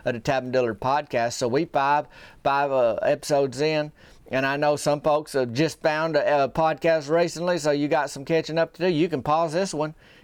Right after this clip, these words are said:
come back when you caught up, or you can just listen here and catch up however you want to. You know, it's a little bit of a buffet. Sometimes you skip the okra, go right to the fried catfish,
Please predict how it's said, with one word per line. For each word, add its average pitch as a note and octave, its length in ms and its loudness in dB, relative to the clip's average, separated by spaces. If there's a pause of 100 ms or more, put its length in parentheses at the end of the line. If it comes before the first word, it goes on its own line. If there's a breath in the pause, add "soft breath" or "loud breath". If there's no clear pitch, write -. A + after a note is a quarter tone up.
come D3 180 -2
back D3+ 260 -2
when D#3+ 180 -4
you D3+ 200 -2 (240 loud breath)
caught D#3 260 0
up, F#3 220 2
or A#2+ 100 0
you C3+ 160 -2
can C#3 120 -6
just C#3+ 180 -2
listen D3+ 320 0
here E3 240 0
and C#3 180 -4
catch D3+ 280 -2
up D3+ 160 0
however D#3 280 0
you D3+ 200 -4
want E3+ 300 -2
to. A#2 200 -4 (200 loud breath)
You G3 100 2
know, A3 100 4
it's D#3+ 80 -2
a D#3+ 60 2
little E3+ 160 4
bit E3 160 2
of D#3 100 0
a D#3 60 -2
buffet. D#3 640 -2 (180 loud breath)
Sometimes D#3 500 -4
you D3+ 80 -2
skip E3 360 -2
the - 120 0
okra, D#3+ 380 0
go D3 160 2
right D3 240 0
to D3+ 80 -10
the D3 80 -4
fried D3+ 320 0
catfish, D#3 600 0